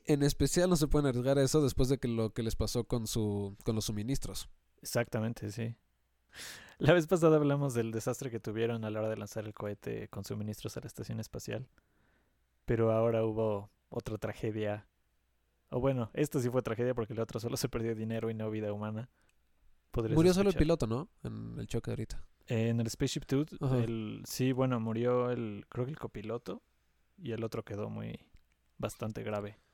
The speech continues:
Speaker 1: Tiende a suceder cuando te explotan los vehículos para ir a otros planetas.
Speaker 2: Pues este vehículo no iba a otros planetas, pero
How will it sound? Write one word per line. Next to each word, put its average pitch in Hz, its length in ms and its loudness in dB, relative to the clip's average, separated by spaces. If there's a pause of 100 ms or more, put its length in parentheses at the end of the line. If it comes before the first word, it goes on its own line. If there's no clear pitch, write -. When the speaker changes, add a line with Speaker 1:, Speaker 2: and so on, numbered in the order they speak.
(100)
Speaker 1:
Tiende 170 300 0
a 170 40 2
suceder 131 500 2
cuando 117 200 -4
te - 100 -8
explotan 117 840 -6 (960)
los 120 340 -6
vehículos 117 400 -2
para 107 180 2
ir 110 100 -4
a 107 80 -4
otros - 260 -8
planetas. - 580 -8 (800)
Speaker 2:
Pues 143 160 4
este 202 240 2
vehículo 135 340 0
no 113 120 0
iba 110 140 2
a 104 40 2
otros 104 240 -6
planetas, 98 440 -10
pero 101 340 -8